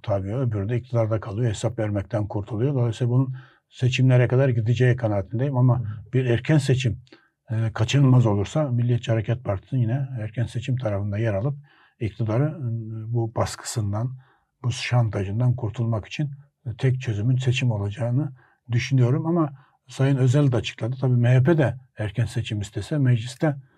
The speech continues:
Speaker 1: bir erken seçim kararı çıkarmak mümkün değil. İlk, ilk üç yüz altmışı bulmak mümkün değil. A-, ak Parti içinden de bazı vekillerin se-, erken seçime destek vermesi gerekiyor.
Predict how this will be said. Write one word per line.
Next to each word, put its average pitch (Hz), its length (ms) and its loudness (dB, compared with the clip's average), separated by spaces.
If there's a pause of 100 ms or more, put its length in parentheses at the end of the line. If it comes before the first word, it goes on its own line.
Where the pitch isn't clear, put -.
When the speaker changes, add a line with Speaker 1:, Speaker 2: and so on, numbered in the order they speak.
(360)
Speaker 1:
bir 113 360 -2
erken 127 260 2
seçim 127 360 2
kararı 107 340 -2
çıkarmak 135 460 -4
mümkün 127 320 0
değil. 95 180 -2
İlk, 98 140 -12
ilk 113 260 -10
üç - 200 -14
yüz 117 60 -8
altmışı 113 360 -8
bulmak 107 300 -6
mümkün 101 300 -8
değil. 147 160 -4 (760)
A-, - 400 -6
ak - 140 -8
Parti 113 300 0
içinden 113 400 -2
de 104 120 -4
bazı 104 420 -4
vekillerin 101 480 -6
se-, - 280 -12
erken 104 220 -6
seçime 104 400 -8
destek 101 380 -8
vermesi 98 300 -10
gerekiyor. 98 420 -6